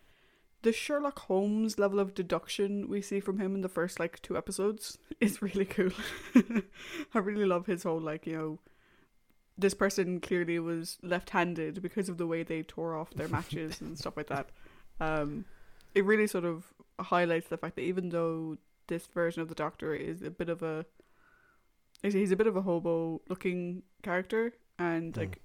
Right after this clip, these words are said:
Speaker 1: you know, he gets referred to as the clown and stuff, he still pays as much attention as Doc Bill did.
Speaker 2: Yeah.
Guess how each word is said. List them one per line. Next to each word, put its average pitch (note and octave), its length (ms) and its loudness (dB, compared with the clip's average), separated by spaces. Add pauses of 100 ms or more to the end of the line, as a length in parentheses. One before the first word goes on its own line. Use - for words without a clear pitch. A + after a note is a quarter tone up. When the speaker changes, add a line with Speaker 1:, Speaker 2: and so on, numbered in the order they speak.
Speaker 1:
you E3 320 -8
know, - 60 -8
he G3 160 0
gets F3+ 240 0
referred E3 260 0
to E3 100 -4
as E3+ 100 -4
the - 100 -8
clown E3 280 -2
and E3 120 -2
stuff, E3 280 -6 (920)
he G#3+ 180 4
still A3+ 260 2
pays F3 380 4 (100)
as E3+ 220 4
much F3 160 -2
attention E3 600 -4 (500)
as D3 420 0 (460)
Doc - 300 -2
Bill - 160 -2
did. - 240 -6 (640)
Speaker 2:
Yeah. G#2 140 -2